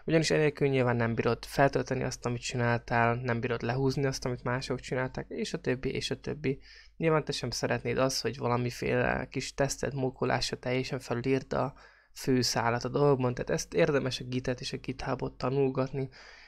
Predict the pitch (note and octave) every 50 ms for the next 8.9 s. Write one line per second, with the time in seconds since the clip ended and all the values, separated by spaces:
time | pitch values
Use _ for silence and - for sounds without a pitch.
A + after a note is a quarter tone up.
0 | - _ _ - - - C#3+ B2+ B2 - - B2 B2 B2+ A#2 A#2+ A#2 A#2+ A#2+ B2
1 | B2+ A#2+ A#2+ - - - B2+ - - - - - - - C3+ - C#3+ - - -
2 | - C3 - - - C3+ - C3+ - - - C3 B2 - - C#3 C3 C3+ - -
3 | _ _ _ _ _ _ _ _ _ _ _ _ _ - - _ - C#3+ C3+ B2+
4 | B2 B2 - - B2+ - - B2 A#2+ A#2 A#2 A#2 A#2+ - - B2+ B2 - - -
5 | - C#3 - - - - - E3+ F3 - - - C3+ C3+ - - - - - _
6 | _ _ - - - - - - - _ E3 D3+ - E3+ E3 F3+ G3 G3 E3 D3+
7 | - - - C#3+ C3+ C3 D3 C3+ C#3+ C3 - C3 - - - C3 B2 A#2+ A#2+ A#2
8 | - - C#3+ C#3+ C#3+ C3+ B2+ C3 - - - - - - - - -